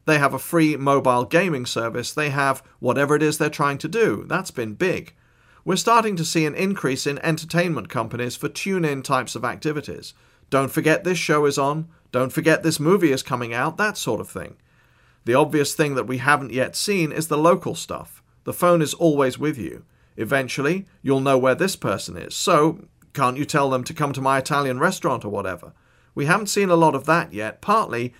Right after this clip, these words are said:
because there's not sufficient volume to make it meaningful. You have to have lots of people in lots of places before that matters. Knowledge at Wharton. Any thoughts on where this market will evolve?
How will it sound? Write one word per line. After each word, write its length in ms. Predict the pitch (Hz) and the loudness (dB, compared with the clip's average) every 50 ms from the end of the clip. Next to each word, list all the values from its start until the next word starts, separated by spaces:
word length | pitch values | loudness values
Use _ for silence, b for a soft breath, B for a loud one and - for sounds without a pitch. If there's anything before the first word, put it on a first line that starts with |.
| b b b | b b b
because 240 | 151 147 185 175 170 | -4 0 0 0 2
there's 220 | 170 151 151 160 | 2 0 0 2
not 180 | 170 180 - - | 0 0 0 -2
sufficient 480 | - 160 151 - 160 160 - 147 123 | -4 -6 -2 -2 -2 -4 -4 -6 -10
volume 460 | 110 117 151 180 185 156 131 120 123 120 | -4 2 4 4 4 4 2 -2 -4 -6
to 100 | - 131 | -6 -4
make 220 | 131 123 123 - | -4 -4 -4 -6
it 100 | 120 - | -8 -6
meaningful. 720 | 123 135 151 170 170 143 - - - - 85 71 - - b b b b b b b | -4 -2 -2 0 0 -2 -4 -8 -8 -10 -10 -10 -10 -14 b b b b b b b
You 140 | b 147 165 | b 0 2
have 180 | 185 196 196 196 | 2 2 2 0
to 80 | 196 180 | 0 2
have 180 | 185 175 156 | 2 2 4
lots 320 | 156 165 202 202 - - 196 | 4 4 4 4 2 -2 -6
of 160 | 175 165 - | -6 -4 0
people 280 | 185 170 165 160 147 | 2 2 2 2 0
in 100 | 139 135 | -2 0
lots 280 | 131 143 165 - - - | 2 2 2 2 2 -4
of 140 | 151 - - | -8 -6 -4
places 500 | 180 185 185 175 165 - 110 110 - - b b b | -2 -2 0 -2 -2 -2 -4 -4 -6 -8 b b b
before 320 | b 160 160 - 151 135 | b -4 0 2 2 2
that 180 | 127 120 101 80 | 2 2 0 -2
matters. 540 | 110 135 143 135 - - - - - - - _ _ _ _ _ _ _ _ - | -2 -2 -2 -4 -4 -8 -12 -12 -14 -18 -20 _ _ _ _ _ _ _ _ -2
Knowledge 280 | 214 202 185 185 165 160 | 0 2 2 2 0 -2
at 80 | - | -4
Wharton. 440 | 120 117 110 101 - - - - - b b b b b b b b b | -2 -4 -4 -4 -6 -10 -18 -20 -20 b b b b b b b b b
Any 180 | 185 220 240 | 0 0 0
thoughts 380 | 214 - - 190 180 165 165 - | -2 0 2 4 4 4 4 4
on 240 | 165 151 143 - 123 | 2 0 0 0 2
where 180 | 147 160 165 | 4 6 6
this 200 | 151 151 139 - | 6 4 0 -2
market 360 | 151 135 131 131 - 139 - 117 | 0 0 0 2 0 -2 -4 -2
will 140 | 127 120 | 0 0
evolve? 560 | 120 120 135 147 147 135 101 - - - - | 0 0 0 0 0 0 -2 -4 -8 -14 -18